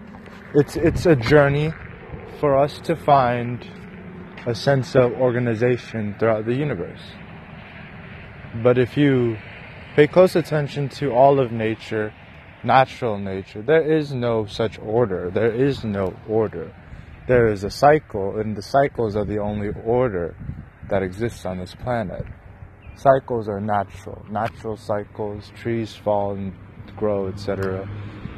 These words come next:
But if you ever look at a forest where the trees are symmetrical, that order is designed by man. It's not,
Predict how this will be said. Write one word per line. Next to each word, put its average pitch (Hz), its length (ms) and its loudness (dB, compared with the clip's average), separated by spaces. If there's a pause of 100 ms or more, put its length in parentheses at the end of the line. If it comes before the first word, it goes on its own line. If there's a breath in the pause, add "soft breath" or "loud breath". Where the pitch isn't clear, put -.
But 123 140 6
if 120 140 2
you 139 100 8
ever 151 220 8
look 160 200 6
at 156 100 6
a 139 100 4 (100)
forest 131 460 4 (540)
where 120 120 0
the 113 120 -2
trees 143 300 2
are 113 120 6
symmetrical, 110 800 2
that 135 260 6
order 131 400 4
is 95 220 -2
designed 98 580 -4
by 90 160 -2
man. 98 400 -2
It's 90 240 -10
not, 113 320 2